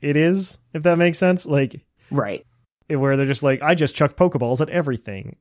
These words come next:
Speaker 1: And it's just
Speaker 2: Right.
Speaker 1: like, "Mm, okay."
Speaker 2: <laughs>
Speaker 1: I guess. This isn't, like, we literally just had, like,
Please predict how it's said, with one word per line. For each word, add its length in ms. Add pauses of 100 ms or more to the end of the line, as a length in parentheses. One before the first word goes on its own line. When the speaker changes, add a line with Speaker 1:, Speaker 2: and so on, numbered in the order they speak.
(400)
Speaker 1:
And 200
it's 80
just 160
Speaker 2:
Right. 160
Speaker 1:
like, 80
"Mm, 420 (100)
okay." 680 (360)
Speaker 2:
<laughs> 400
Speaker 1:
I 520
guess. 380
This 260
isn't, 500
like, 240
we 200
literally 320
just 160
had, 160
like, 260